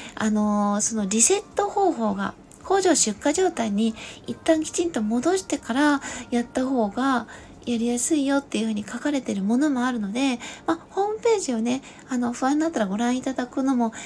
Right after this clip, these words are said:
一つの手かなと思うんですけど、中にはね、動画で、あの、その再設定方法を載せてくださってる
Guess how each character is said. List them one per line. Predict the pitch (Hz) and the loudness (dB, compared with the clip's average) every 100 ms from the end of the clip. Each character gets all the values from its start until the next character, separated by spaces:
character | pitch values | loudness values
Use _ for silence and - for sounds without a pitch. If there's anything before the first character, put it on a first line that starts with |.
| - | -14
一 | - 262 | -6 -4
つ | - | -2
の | 196 | -4
手 | - 233 196 | -2 -2 -2
か | - | -4
な | 202 240 247 | -2 0 -2
と | - | -2
思 | 208 202 | 0 0
う | |
ん | 202 | -2
で | 190 | -8
す | - | -12
け | - | -6
ど、 | 262 254 294 - | -2 -2 -2 -4
中 | 381 370 | -4 -2
に | 247 | -2
は | 214 | -2
ね、 | 226 | 0
動 | 247 262 | 0 0
画 | 262 | 0
で、 | 277 277 - - - | 0 0 -4 -14 -6
あ | 240 | 0
の、 | 226 | 2
そ | 226 226 | 2 0
の | 220 | 0
再 | - 247 | 0 -2
設 | 240 233 | -2 -4
定 | - 240 247 | -2 0 0
方 | 262 233 | 0 0
法 | 220 | -2
を | 185 180 | -4 -4
載 | 202 | -4
せ | 214 | -4
て | - 208 | -6 -8
く | 202 | -6
だ | 214 220 | -4 -2
さ | 214 | -4
っ | |
て | - 185 | -4 -8
る | 190 | -8